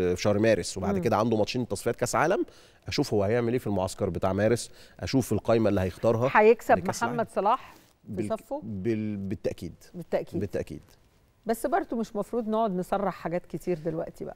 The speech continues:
Speaker 1: آه،
Speaker 2: يعني
Speaker 1: من، من بعد ما
Speaker 2: نكتفي
Speaker 1: تولى،
Speaker 2: اللي هو
Speaker 1: آه،
Speaker 2: ما قل
Speaker 1: خلاص.
Speaker 2: ودل في
Speaker 1: بالظبط،
Speaker 2: الفترة دي.
Speaker 1: بالظبط، بالظبط. لكن هو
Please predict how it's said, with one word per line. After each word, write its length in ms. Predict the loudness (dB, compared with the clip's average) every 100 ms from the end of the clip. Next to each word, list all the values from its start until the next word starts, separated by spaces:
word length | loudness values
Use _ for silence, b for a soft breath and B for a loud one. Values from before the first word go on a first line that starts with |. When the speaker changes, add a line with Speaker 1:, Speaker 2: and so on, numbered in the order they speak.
| -2
Speaker 1:
آه، 160 | 2
Speaker 2:
يعني 220 | 4 6 4
Speaker 1:
من، 160 | 2 2
من 160 | 2 6
بعد 240 | 6 4
ما 120 | 4 4
Speaker 2:
نكتفي 160 | 4
Speaker 1:
تولى، 200 | 4 4
Speaker 2:
اللي 120 | 2
هو 220 | 4 4 4
Speaker 1:
آه، 40 |
Speaker 2:
ما 60 | 2
قل 80 |
Speaker 1:
خلاص. 320 | 2 2 4 2
Speaker 2:
ودل 340 | 2 0 -2
في 60 | -2
Speaker 1:
بالظبط، 320 | -2 -2 -4
Speaker 2:
الفترة 160 | -4 -10
دي. 20 |
Speaker 1:
بالظبط، 120 | -6
بالظبط. 300 | -6 -4 -4
لكن 220 | -4 -2 2
هو 220 | 4